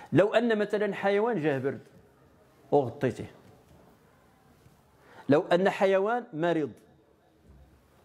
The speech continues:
فأعطيته الدواء، هذا كله يدخل في الرحمة. كاين بعض الطيور مثلًا اللي كيكونوا عايشين في الحر، قولوا بعض الطيور اللي كيربيو حتى الناس هنا، لما كيجي البرد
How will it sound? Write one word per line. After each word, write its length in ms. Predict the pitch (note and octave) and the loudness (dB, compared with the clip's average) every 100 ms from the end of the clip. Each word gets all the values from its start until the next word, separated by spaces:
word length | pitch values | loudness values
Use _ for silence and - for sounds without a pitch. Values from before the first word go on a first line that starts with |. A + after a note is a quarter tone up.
| _ _ - - | _ _ -20 -6
فأعطيته 800 | - C#3 - A#2+ A#2 D3 C#3 A#2+ | 0 2 2 -2 0 -2 -2 -4
الدواء، 520 | A2+ G#2 G#2+ G#2 - - - - - - _ _ - | -6 -8 -8 -8 -10 -18 -20 -20 -20 -20 _ _ -6
هذا 160 | B2+ C3+ | -2 -2
كله 380 | - C#4+ B3+ | 0 0 2
يدخل 260 | F3 - B2 | 0 0 -8
في 100 | A2+ | -6
الرحمة. 340 | G#2 F#2+ - - - _ - _ _ _ _ _ _ - | -8 -8 -12 -16 -20 _ -20 _ _ _ _ _ _ -4
كاين 160 | A2+ | 0
بعض 140 | A#2+ A#2 | 0 0
الطيور 400 | - E3 F3 D#3 | 2 2 4 0
مثلًا 340 | C#3 C#3+ F3+ | 0 2 2
اللي 160 | F3+ C#3 | -2 -4
كيكونوا 440 | D3 - E3+ G#3+ - | -8 -4 -4 -4 -6
عايشين 380 | C3 D#3+ - C#3 | -4 -4 -4 -8
في 60 | |
الحر، 320 | B2 - B2 - - - - _ - _ _ _ _ _ _ _ - | -8 -6 -6 -6 -18 -20 -20 _ -20 _ _ _ _ _ _ _ -4
قولوا 180 | A3 | 0
بعض 100 | C3 | 0
الطيور 300 | B2 - G3 | -2 -4 -2
اللي 100 | G#3+ | -2
كيربيو 380 | - D3 A2 F3 | -2 -4 -2 -8
حتى 200 | - - | -8 -4
الناس 280 | F#3 A#2+ G#2 | -2 -2 -4
هنا، 160 | G#2 - - - - | -6 -8 -14 -20 -6
لما 200 | A2 C3 | 0 2
كيجي 300 | E3+ F3+ C#3 | 2 0 2
البرد 260 | D#3 F#3+ | 2 0